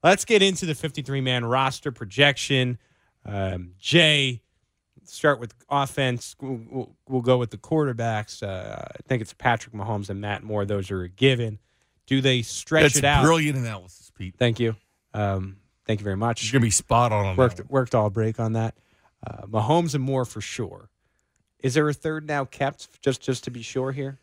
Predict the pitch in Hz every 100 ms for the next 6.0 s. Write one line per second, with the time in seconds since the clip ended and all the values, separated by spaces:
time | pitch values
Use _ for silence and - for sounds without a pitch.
0 | _ _ 123 120 143 185 202 160 156 139
1 | 127 135 - 147 135 107 - 110 127 123
2 | 127 123 117 120 123 123 123 123 110 110
3 | 113 98 - 123 113 117 113 107 80 -
4 | 117 117 117 - - 101 - - 120 107
5 | - 95 - 107 90 - 110 113 110 107